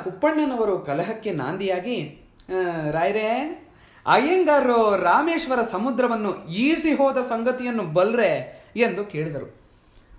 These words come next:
ಪೂರ್ಣಸ್ವಾಮಿ ಅಯ್ಯಂಗಾರರು ಎಂದಿನಂತೆ ಹುಬ್ಬು ಗಂಟಿಕ್ಕದೆ ಮನಸ್ಸಿನೊಳಗೆ ಆನಂದದಿಂದ ಉಕ್ಕುತ್ತಲಿದ್ದರು.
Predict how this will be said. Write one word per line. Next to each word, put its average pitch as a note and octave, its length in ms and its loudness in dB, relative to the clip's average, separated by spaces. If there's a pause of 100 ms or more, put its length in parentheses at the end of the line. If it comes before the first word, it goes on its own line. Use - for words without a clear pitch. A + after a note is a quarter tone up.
(200)
ಪೂರ್ಣಸ್ವಾಮಿ D3+ 680 -4
ಅಯ್ಯಂಗಾರರು D3 680 -2
ಎಂದಿನಂತೆ D3+ 920 -4 (160)
ಹುಬ್ಬು D4 320 0
ಗಂಟಿಕ್ಕದೆ G3+ 960 -2
ಮನಸ್ಸಿನೊಳಗೆ E3+ 920 -4
ಆನಂದದಿಂದ G#3 680 -4
ಉಕ್ಕುತ್ತಲಿದ್ದರು. D#3+ 880 -6